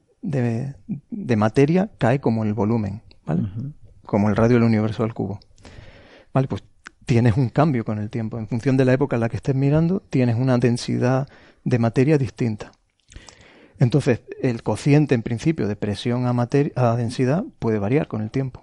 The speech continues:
Speaker 1: porque el
Speaker 2: Sí,
Speaker 1: universo
Speaker 2: pero,
Speaker 1: se está
Speaker 2: pero eso
Speaker 1: expandiendo.
Speaker 2: no varía exactamente con el volumen del universo, porque tú tienes
Speaker 1: No, no, no, no.
Speaker 2: concentraciones de
Speaker 1: En el caso,
Speaker 2: materia.
Speaker 1: en el caso de la materia en
Speaker 2: Y, y, y
Speaker 1: concreto,
Speaker 2: la,
Speaker 1: no.
Speaker 2: y la, y la, y la, dependerá de la densidad local.
Speaker 1: Sí.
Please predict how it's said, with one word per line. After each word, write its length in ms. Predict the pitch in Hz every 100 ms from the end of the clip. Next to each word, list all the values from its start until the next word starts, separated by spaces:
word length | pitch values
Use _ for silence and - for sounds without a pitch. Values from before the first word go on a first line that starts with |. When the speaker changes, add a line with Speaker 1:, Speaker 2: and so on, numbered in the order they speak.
| -
Speaker 1:
porque 160 | 120 107
el 60 | 107
Speaker 2:
Sí, 60 |
Speaker 1:
universo 160 | 123 117
Speaker 2:
pero, 80 | 113
Speaker 1:
se 60 | 123
está 140 | -
Speaker 2:
pero 120 | 117
eso 60 | 120
Speaker 1:
expandiendo. 280 | 120 147 135
Speaker 2:
no 60 |
varía 260 | 117 113 117
exactamente 520 | 101 110 110 117 110 107
con 140 | 107
el 60 | 107
volumen 400 | 107 110 110 107
del 120 | 104
universo, 480 | 101 110 143 127 110
porque 180 | 104 104
tú 160 | 104 120
tienes 180 | 135 147
Speaker 1:
No, 60 |
no, 0 |
no, 0 |
no. 20 | 131
Speaker 2:
concentraciones 800 | 127 120 104 151 151 156 131
de 60 | 113
Speaker 1:
En 80 | 131
el 80 | 131
caso, 160 | 160 208
Speaker 2:
materia. 80 | 151
Speaker 1:
en 60 |
el 60 | 139
caso 220 | 156 180
de 60 | 170
la 100 | 151
materia 420 | 135 147 147 147
en 60 | 127
Speaker 2:
Y, 80 | 123
y, 20 |
y 40 | 127 143
Speaker 1:
concreto, 220 | 131 139 123
Speaker 2:
la, 60 |
Speaker 1:
no. 60 | 113
Speaker 2:
y 40 | 123
la, 100 | -
y 80 | 127
la, 100 | 120
y 220 | 123 117 107
la, 260 | 110 110
dependerá 560 | 123 120 117 113 113 123
de 60 | 156
la 120 | 135
densidad 360 | 113 - 117 107
local. 500 | 104 165 120 92 -
Speaker 1:
Sí. 180 | -